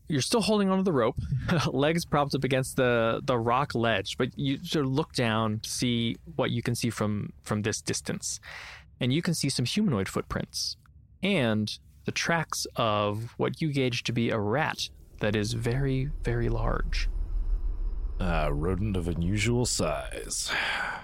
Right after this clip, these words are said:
Speaker 1: Indeed. Uh, the humanoid footprints lead down the stairs.
Speaker 2: Interesting. Uh,
Speaker 1: So you would guess that scratching sound could definitely be a large rodent, or more than one.
Speaker 2: I'm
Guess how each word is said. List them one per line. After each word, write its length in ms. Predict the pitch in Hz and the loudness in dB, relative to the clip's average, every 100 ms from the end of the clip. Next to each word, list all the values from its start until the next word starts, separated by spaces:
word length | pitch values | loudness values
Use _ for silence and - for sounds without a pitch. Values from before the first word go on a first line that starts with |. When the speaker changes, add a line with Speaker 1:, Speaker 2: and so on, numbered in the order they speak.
| - | -6
Speaker 1:
Indeed. 480 | 120 113 120 117 117 | -4 -2 0 -2 0
Uh, 160 | - 123 | 0 0
the 100 | 127 | 0
humanoid 460 | - 269 180 113 | 0 0 2 0
footprints 460 | - 110 110 107 - | -2 -2 0 -2 -2
lead 260 | 113 107 107 | -2 -2 -2
down 220 | 98 110 | -4 -4
the 80 | - | -6
stairs. 540 | - - 53 - - - - - 87 | -4 -4 -4 -6 -8 -10 -20 -10 -4
Speaker 2:
Interesting. 880 | 85 - 85 80 - 98 85 82 87 - - - | -4 -2 -2 -2 -2 -2 -2 -4 -6 -8 -10 -4
Uh, 680 | 98 98 95 90 85 85 78 - - - - - - - | -2 0 2 0 0 0 -4 -10 -18 -20 -20 -20 -16 -6
Speaker 1:
So 100 | - | -2
you 180 | 123 143 | 0 2
would 100 | 123 | 2
guess 180 | 127 - | 0 0
that 160 | 113 - | -2 0
scratching 400 | - 131 - 135 | 0 0 0 -2
sound 440 | 139 127 123 120 - - - - - - | 0 0 0 -4 -10 -20 -20 -20 -20 -6
could 180 | - 143 | -2 0
definitely 380 | 139 127 139 120 | 2 2 2 2
be 180 | 113 110 | 2 2
a 100 | 101 | 2
large 320 | 101 101 107 | 0 -2 -2
rodent, 460 | 110 - - - - - - - - | -4 -4 -6 -10 -14 -18 -20 -12 -2
or 220 | 143 160 | 0 2
more 180 | 147 127 | 0 0
than 140 | 120 | -2
one. 220 | - - - - - - - - - - - - | -4 -6 -10 -20 -20 -20 -20 -20 -20 -20 -10 -2
Speaker 2:
I'm 240 | 95 | 0